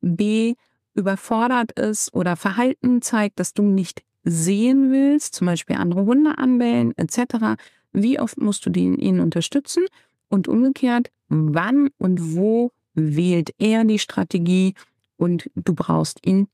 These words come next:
nicht unterstützen, wenn die Situation herausfordernd ist? Unser Ziel sollte immer sein, dass wir als UnterstützerInnen parat sind, aber man uns eigentlich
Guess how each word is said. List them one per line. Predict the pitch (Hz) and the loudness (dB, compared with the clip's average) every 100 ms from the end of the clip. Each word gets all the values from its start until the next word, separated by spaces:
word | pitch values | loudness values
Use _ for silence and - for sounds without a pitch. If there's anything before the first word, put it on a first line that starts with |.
| _ | _
nicht | - 254 320 - - | 0 2 2 0 -2
unterstützen, | 165 156 - 156 - 165 | -2 -2 -4 -4 0 2
wenn | 160 | 2
die | 160 | 0
Situation | 156 - - - 165 151 | -2 -4 -8 -2 -2 0
herausfordernd | 82 - - - - - | -2 -4 -8 -8 -6 -6
ist? | - - - _ _ _ _ _ _ _ - | -8 -12 -14 _ _ _ _ _ _ _ -4
Unser | 180 185 | -2 0
Ziel | - 247 262 - - - | 0 2 2 -2 -14 -20
sollte | - 170 170 | -4 -2 0
immer | 220 226 208 | 0 0 0
sein, | 196 190 190 _ _ - | 0 0 -2 _ _ -6
dass | 170 | -4
wir | 185 - | -4 -4
als | 175 - | -4 -4
UnterstützerInnen | 170 170 - - - 202 196 - - 190 180 165 | -4 -4 -8 -10 -4 -2 -2 -2 0 2 2 0
parat | - - 156 101 302 - | -2 -6 -2 -2 -2 -2
sind, | 220 226 254 - _ - | 0 2 0 -4 _ -8
aber | 160 165 170 165 _ | -2 0 0 -4 _
man | - 175 | -2 0
uns | 180 - - | 0 -4 -4
eigentlich | 151 156 151 156 156 - | 0 0 -2 -4 -8 -12